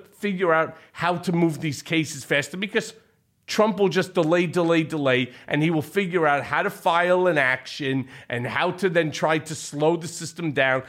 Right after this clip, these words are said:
That's what he's so good at. But I agree with you on something. I agree with you that, you know, um, Jack Smith is moving in this specific case expeditiously,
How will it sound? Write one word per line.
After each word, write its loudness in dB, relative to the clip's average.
That's -2
what 0
he's -6
so -2
good 0
at. 0
But 2
I 2
agree 2
with -2
you 2
on 2
something. -4
I 0
agree -2
with -6
you 0
that, -2
you 0
know, 4
um, 2
Jack -2
Smith -2
is 2
moving 0
in 4
this 2
specific -6
case -4
expeditiously, -4